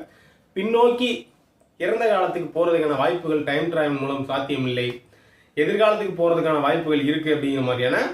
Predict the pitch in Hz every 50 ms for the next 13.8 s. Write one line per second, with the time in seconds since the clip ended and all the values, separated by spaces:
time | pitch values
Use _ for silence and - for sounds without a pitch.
0 | - - 147 139 139 131 135 160 165 165 165 170 202 - - - - _ _ _
1 | _ _ _ _ _ _ 147 147 156 170 170 165 156 160 156 160 - 147 139 131
2 | 131 135 127 120 120 123 143 185 240 285 277 - - _ _ _ _ _ _ 139
3 | 147 175 226 240 233 208 202 202 202 196 202 190 160 156 139 143 143 139 - 143
4 | 143 139 127 127 120 117 127 147 147 - 131 127 139 135 123 117 117 120 127 -
5 | - _ _ _ _ _ _ _ _ 151 180 214 208 185 - - 202 196 208 208
6 | 202 - 170 160 165 170 165 180 165 165 151 147 147 156 151 139 127 127 131 131
7 | 131 127 123 123 127 156 170 - - 131 139 - 147 143 139 - - _ _ _
8 | _ - 139 127 139 151 214 226 226 220 214 208 202 202 196 - 196 185 170 170
9 | 170 170 175 175 175 - - - 151 143 143 147 151 160 170 165 - - - _
10 | _ _ _ _ _ _ _ - 131 151 180 196 196 202 190 - 170 156 151 156
11 | 160 170 165 147 143 147 156 175 185 202 208 - - - - _ _ _ _ _
12 | _ _ _ _ 160 151 165 143 190 180 175 - 160 147 139 139 147 170 190 180
13 | 175 170 165 156 147 143 139 131 117 120 113 113 113 117 120